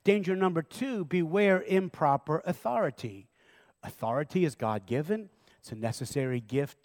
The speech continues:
to the church, but authority only goes as far as the Bible. Jezebel called herself a prophetess. She elevated herself to that position. She called herself that. She took charge. And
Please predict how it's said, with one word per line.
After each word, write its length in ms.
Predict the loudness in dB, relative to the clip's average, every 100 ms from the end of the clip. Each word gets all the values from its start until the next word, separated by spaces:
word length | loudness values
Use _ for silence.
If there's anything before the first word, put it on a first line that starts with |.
| -8
to 300 | -6 -6 -4
the 220 | -2 -2 -2
church, 580 | -6 -2 0 -2 -8 -18 -20 -20 -18 -2
but 100 | 0
authority 540 | 2 2 4 4 4
only 160 | 2 2
goes 300 | 2 2 0
as 100 | -4
far 320 | 0 2 4
as 140 | 2 0
the 80 |
Bible. 560 | 0 2 2 0 -4 -10 _ _ -20 -20 _ -2
Jezebel 760 | 6 6 6 0 2 2 2
called 360 | 0 2 2 2
herself 580 | -2 0 4 6 4
a 60 | 0
prophetess. 880 | 0 2 2 -2 -10 -12 -18 -20 _ _ _ _ _ _ -16
She 220 | -2 2
elevated 560 | 2 2 2 2 2 -2
herself 560 | -4 0 4 4 2
to 80 | -2
that 260 | 0 0 -2
position. 560 | -4 -2 -4 -6 -14
She 120 | -14
called 220 | -6 -4 -4
herself 640 | -6 0 6 6 4 0 -6
that. 420 | -2 -2 -4 -8 _ _ _ _ -10
She 160 | -4 2
took 240 | 0 0
charge. 920 | -6 -2 2 2 0 -8 -18 -20 -20 _ _ _ _ -4
And 420 | 0 2 2 0